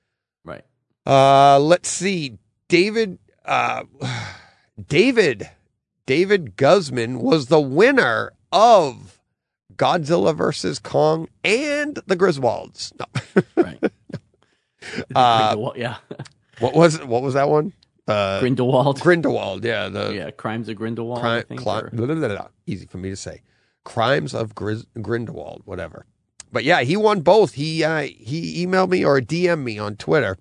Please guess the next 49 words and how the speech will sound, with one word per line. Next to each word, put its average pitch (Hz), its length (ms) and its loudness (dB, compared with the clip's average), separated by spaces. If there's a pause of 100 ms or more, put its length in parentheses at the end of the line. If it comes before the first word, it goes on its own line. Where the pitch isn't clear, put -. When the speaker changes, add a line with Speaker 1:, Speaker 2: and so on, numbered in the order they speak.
(840)
Speaker 2:
and 127 140 -6
he 120 60 -8
said, 147 200 0
"If 123 140 -4
nobody's 151 560 -6
won 185 320 -6
yet, - 340 -4
can, 120 220 -8 (140)
can," - 120 -16
I'm 107 80 -4
like, 104 260 -6 (260)
"You 98 60 -14
can 107 100 -6
have 127 160 2
'em 117 60 -10
Speaker 1:
Can 110 100 2
I - 40 8
Speaker 2:
both." 220 80 6
Speaker 1:
have 107 180 -8
both 101 220 -8
of 226 140 -2
'em? 415 60 0 (120)
<laughs> - 120 -10
Speaker 2:
Yeah, 196 140 6
I, 175 420 4
I, 170 40 2
he 175 120 4
was 165 120 4
like, 156 320 0
Speaker 1:
<laughs> - 60 -6
Speaker 2:
"Awesome!" 320 760 4 (120)
<laughs> 220 160 6
Like, 202 180 2
I'm 175 100 -2
like, 180 180 -2 (400)
Speaker 1:
Yeah. 196 240 4
Speaker 2:
"Yeah." 156 80 6
I'm 139 80 0
like, 143 180 0
"I'm 143 120 0
not 180 140 4
gonna 160 160 0
say 160 220 2
no 131 300 6
or 110 380 0 (260)
no." 151 380 4
Speaker 1:
Right. - 140 -16 (340)
Speaker 2:
I'm 131 80 0
like, 117 400 -6